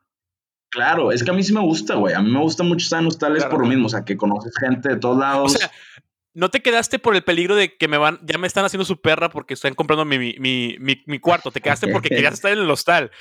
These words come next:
Speaker 2: <laughs> O sea, ni
Speaker 1: Sí,
Speaker 2: siquiera pensaste en eso.
Speaker 1: básicamente. <laughs> Eh, de hecho, me bañé en su cuarto hotel, güey. O sea, güey, me podían haber hecho lo que ellos quisieran, güey. O sea, yo los conocí en el aeropuerto, me fui a su cuarto hotel, güey.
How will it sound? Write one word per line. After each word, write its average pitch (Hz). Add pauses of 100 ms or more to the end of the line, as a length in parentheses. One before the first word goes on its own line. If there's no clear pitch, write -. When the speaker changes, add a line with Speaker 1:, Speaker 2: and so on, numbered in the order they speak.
(160)
Speaker 2:
<laughs> -
O 139
sea, 170
ni 120
Speaker 1:
Sí, -
Speaker 2:
siquiera 156
pensaste 214
en 196
eso. 185
Speaker 1:
básicamente. -
<laughs> -
Eh, 135
de 135
hecho, 139 (680)
me 143
bañé 127
en 139
su 208
cuarto 202
hotel, 139
güey. 139
O 107
sea, 110
güey, 143
me 147
podían 135
haber 196
hecho 220
lo 143
que 135
ellos 147
quisieran, 131
güey. 98
O -
sea, 123
yo 139
los 156
conocí 143
en 151
el 180
aeropuerto, 180
me 147
fui 123
a 135
su 170
cuarto 175
hotel, 160
güey. 208